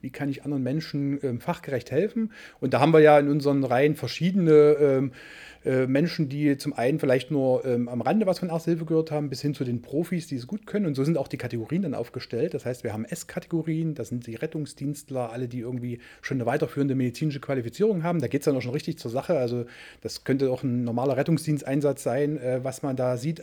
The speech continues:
bei den Wettkämpfen. Ist super interessant, wenn man sich das anguckt. Ähm,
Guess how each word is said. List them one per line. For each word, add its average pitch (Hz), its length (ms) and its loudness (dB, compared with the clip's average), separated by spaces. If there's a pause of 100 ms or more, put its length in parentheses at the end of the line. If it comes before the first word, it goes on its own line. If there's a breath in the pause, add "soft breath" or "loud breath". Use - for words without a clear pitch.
bei 135 80 -4
den 131 100 -2
Wettkämpfen. 147 460 -2
Ist 120 80 -8
super 156 220 -2
interessant, 147 420 -4
wenn 143 80 -4
man 143 80 -2
sich 139 80 -6
das 139 100 -6
anguckt. 151 380 -6 (440 loud breath)
Ähm, 131 280 6